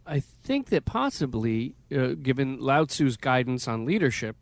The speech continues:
that somebody like Kyle, who wants to be in a leadership position,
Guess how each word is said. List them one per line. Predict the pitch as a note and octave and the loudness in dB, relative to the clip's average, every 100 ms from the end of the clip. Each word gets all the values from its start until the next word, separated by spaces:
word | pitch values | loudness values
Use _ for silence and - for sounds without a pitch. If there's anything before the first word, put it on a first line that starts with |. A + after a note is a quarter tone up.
| - - - | -20 -12 -4
that | D3 | -2
somebody | A3 G#3+ G#3 | 0 4 4
like | F3+ D3 - | 4 2 -2
Kyle, | - E3+ C3+ E3 | 0 2 4 4
who | D3+ C3 C3+ C#3 D3 | 2 2 0 -2 -6
wants | - C#3+ C#3+ C#3 C3+ | -8 -2 2 2 0
to | D3 | -2
be | C3+ | 0
in | C3+ | 2
a | |
leadership | B2+ C3 C3+ - - | 2 2 2 0 -2
position, | C3 B2+ D3 A2+ A#2 | 0 2 2 0 -4